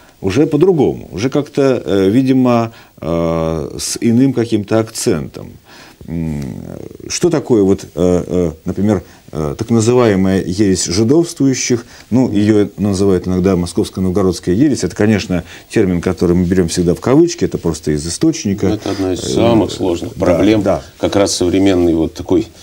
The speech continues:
Speaker 2: иудаики, медиевистики и русистики, медиевистики, которые учитывают еврейские источники. Значит, э, речь идёт о том, действительно ли были,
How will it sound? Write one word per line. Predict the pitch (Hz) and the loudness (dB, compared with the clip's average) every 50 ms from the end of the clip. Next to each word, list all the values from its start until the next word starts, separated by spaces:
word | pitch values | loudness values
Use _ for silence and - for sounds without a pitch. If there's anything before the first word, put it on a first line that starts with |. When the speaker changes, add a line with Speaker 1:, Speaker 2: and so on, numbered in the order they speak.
| - - - - - - - | -20 -20 -20 -20 -20 -8 -2
Speaker 2:
иудаики, | - 113 110 107 101 101 113 104 98 90 - 101 | 2 4 4 4 4 4 4 2 2 2 2 2
медиевистики | 98 98 85 87 95 95 98 117 131 - - 107 - 139 | 2 2 2 2 2 2 2 2 2 0 -2 -2 -2 0
и | - 127 120 | 2 2 4
русистики, | 113 113 107 - - 143 - - - - 113 | 4 4 2 2 0 -2 -2 -4 -2 2 2
медиевистики, | 107 101 95 98 107 113 127 - - 117 - 113 | 2 4 4 4 4 4 2 0 -2 -4 -4 -6
которые | 107 90 110 101 101 | -4 0 2 2 2
учитывают | 92 - - 107 90 101 98 87 | 2 2 2 2 2 2 2 2
еврейские | 101 104 95 95 98 90 - - 107 107 | 2 2 2 2 2 0 0 0 0 -2
источники. | - - 110 90 80 - - 78 - - - - - - - - - - - - - - | 0 0 0 -2 0 -2 -4 -4 -6 -8 -10 -12 -16 -20 -20 -20 -20 -20 -20 -14 -6 -2
Значит, | - 117 - - - - - - | 0 0 0 0 -4 -4 0 2
э, | 87 87 87 90 87 | 2 2 2 2 2
речь | 85 113 139 139 - | 4 2 2 2 2
идёт | 104 87 104 101 - - | 2 2 2 2 2 0
о | - | 0
том, | - 110 123 160 160 | 0 2 2 2 2
действительно | - - - - - 117 131 - 113 104 98 90 | 2 -2 -2 0 2 0 2 2 2 2 2 2
ли | 90 92 | 2 2
были, | 87 85 110 127 123 95 90 - - | 2 4 4 4 4 4 2 0 -2